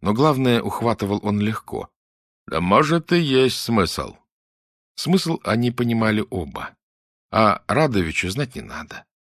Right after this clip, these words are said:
Областному прокурору, кроме зарплаты, дают пакеты. А в главной военной до этого надо высоко дослужиться.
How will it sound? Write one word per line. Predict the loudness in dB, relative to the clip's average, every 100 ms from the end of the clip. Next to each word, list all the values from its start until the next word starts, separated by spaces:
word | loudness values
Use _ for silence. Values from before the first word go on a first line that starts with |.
| _ _ _
Областному | 0 4 2 2 2 2
прокурору, | 2 0 2 4 4 2
кроме | 2 2 2
зарплаты, | 0 -2 -2 0 0 -2
дают | -2 -2 0 -4 -8 -20 _ _ _
пакеты. | -4 -4 -4 -8 -8 -18 -20 _ _ _ _ _
А | 2 2
в |
главной | 2 4 4 4 2 2
военной | 2 2 2 2 0 -2
до | -2
этого | -2 0 0
надо | 0 2 0
высоко | -2 -4 -6 -6 -6 -6
дослужиться. | -6 -8 -8 -10 -12 -14 -14 -14